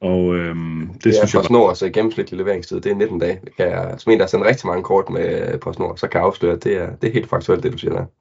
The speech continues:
Speaker 1: <laughs> Og min far, der har arbejdet for PostNord, kan jeg også afsløre, at det er faktuelt korrekt.
Speaker 2: Ja.
Speaker 1: Ja.
Speaker 2: Åh, stærkt, det vidste jeg
Speaker 1: Ja,
Speaker 2: ikke.
Speaker 1: det, nej, det,
Speaker 2: Hvorfor vidste
Speaker 1: det,
Speaker 2: jeg ikke det?
Speaker 1: ja, det
Speaker 2: Jeg har
Speaker 1: er
Speaker 2: mit eget
Speaker 1: også
Speaker 2: lille postkontor herhjemme. Hvorfor? Jeg skulle da have haft nogle varer og noget merchandise fra din far af.
Speaker 1: Mm.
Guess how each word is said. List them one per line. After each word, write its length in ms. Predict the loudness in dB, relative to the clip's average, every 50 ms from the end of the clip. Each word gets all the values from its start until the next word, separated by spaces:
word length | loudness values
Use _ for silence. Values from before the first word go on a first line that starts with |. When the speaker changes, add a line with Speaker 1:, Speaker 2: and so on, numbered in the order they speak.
| -4 -2 -2 -2 -2 -2 -2 -4
Speaker 1:
<laughs> 600 | -4 -6 -10 -14 _ _ -6 -6 -4 -6 -4 -2
Og 60 | 0 2
min 160 | 2 2 2
far, 200 | 2 2 2 2
der 80 | 2
har 80 | 0 0 -2 -2
arbejdet 280 | 0 0 0 0 -2
for 60 | -6
PostNord, 420 | -8 -10 -8 -6 -4 -4 -4 -4 -4
kan 80 | -4
jeg 80 | -6 -4
også 160 | -4 -4 -4
afsløre, 280 | -4 -2 -2 -2 -2 -2
at 60 | 0
det 140 | 0 0 0
er 140 | 0 -4 -6 -12 -12
faktuelt 500 | -12 -10 -6 -2 0 0 0 0 -2 -6 -10 -6
korrekt. 340 | -2 -2 0 0 0 2
Speaker 2:
Ja. 160 | 4 6 6 6 4 4 0 -2 -10 -18 _ _ _ -2
Speaker 1:
Ja. 160 | 0 2 4 4
Speaker 2:
Åh, 60 | 4
stærkt, 340 | 2 2 2 2 2 2 0
det 80 | -2 -2
vidste 200 | -2 0 2 2
jeg 80 | 2
Speaker 1:
Ja, 60 | 2
Speaker 2:
ikke. 120 | 0 -4 -6
Speaker 1:
det, 60 | -8 _ -6
nej, 80 | -4 2
det, 80 | 4
Speaker 2:
Hvorfor 200 | 6 6 6 6
vidste 100 | 6 4
Speaker 1:
det, 80 | 6 6
Speaker 2:
jeg 60 | 4
ikke 140 | 4 2 0
det? 60 | 0 -2 -4 -16 -18 _ -6
Speaker 1:
ja, 40 | -6
det 240 | -6 -6 -4 -2 0
Speaker 2:
Jeg 60 | 2
har 40 | 4
Speaker 1:
er 40 | 4
Speaker 2:
mit 80 | 4
eget 100 | 6 4
Speaker 1:
også 100 | 4 4
Speaker 2:
lille 100 | 2 0 2
postkontor 500 | 2 2 2 0 -6 -6 -2 -2 -2 0
herhjemme. 200 | 0 -2 -2 -2
Hvorfor? 300 | -2 -2 0 0 0 0 0
Jeg 100 | -4 -6
skulle 160 | -6 -8 -6
da 40 | -4
have 80 | -2 -2
haft 100 | -2 -2
nogle 180 | -4 -8 -4 0
varer 320 | 0 0 0 -2 -6 -10
og 60 | -8 -6
noget 220 | -6 -6 -6 -4
merchandise 520 | -6 -6 -6 -6 -6 -4 -4 -4 -4 -6
fra 120 | -8 -10 -10
din 140 | -10 -8 -4
far 200 | -4 -4 -4 -4
af. 100 | -6 -8
Speaker 1:
Mm. 180 | -10 -12 -18 -20